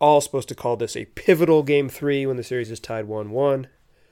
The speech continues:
I will do my best not to write the word pivotal in anything I write following game three, but I guarantee some people will,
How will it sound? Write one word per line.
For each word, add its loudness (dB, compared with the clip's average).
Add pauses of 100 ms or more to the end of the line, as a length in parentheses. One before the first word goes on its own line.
(140)
I -4
will -2
do -6
my -6
best -4
not -6
to -8
write -4
the -8
word -6
pivotal 4
in -10
anything -6
I -6
write -4
following -4
game -6
three, -4 (880)
but -6
I -4
guarantee -6
some -12
people -12
will, 2